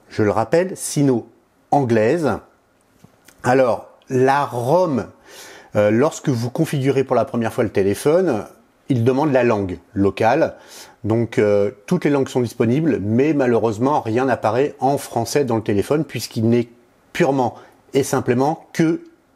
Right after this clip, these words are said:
anglais ou chinois. Voilà. Et lui est équipé du Helio X vingt,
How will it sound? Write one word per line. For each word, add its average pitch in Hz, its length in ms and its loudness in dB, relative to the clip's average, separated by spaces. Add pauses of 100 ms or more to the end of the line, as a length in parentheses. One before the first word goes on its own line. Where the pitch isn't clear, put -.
(220)
anglais 135 480 2 (140)
ou 190 120 2
chinois. 104 480 -2 (160)
Voilà. 110 420 2 (480)
Et 123 160 2
lui 165 400 0
est 156 240 0
équipé 139 540 0
du 123 320 -4
Helio 131 380 2 (120)
X 156 300 -2
vingt, 110 380 0